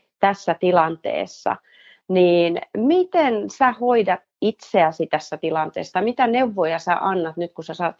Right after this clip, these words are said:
ite-, mä kuulen, että sun asenne on tosi kohdallaan, niinku, siellä, mut et kyllä, minkä neuvon sä antaisit itsellesi tai minkä sä oot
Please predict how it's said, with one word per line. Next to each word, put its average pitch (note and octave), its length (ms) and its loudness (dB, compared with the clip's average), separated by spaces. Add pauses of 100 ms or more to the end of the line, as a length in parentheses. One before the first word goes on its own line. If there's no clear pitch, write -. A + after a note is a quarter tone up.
(100)
ite-, F#3+ 400 0
mä - 160 -4
kuulen, A3 320 4
että - 100 -18
sun G3 220 -4
asenne E3+ 320 -2
on D3 160 -8
tosi D#3 380 -8
kohdallaan, E3 800 -2
niinku, - 240 -12
siellä, - 420 -2 (520)
mut G#3 160 2
et A3 180 4
kyllä, C4 300 2 (720)
minkä F4 300 2
neuvon A3+ 500 0
sä F3+ 160 -4
antaisit F#3+ 540 -2
itsellesi E3+ 600 0
tai E3+ 140 2
minkä G3+ 220 0
sä G3 100 -4
oot G3+ 80 -4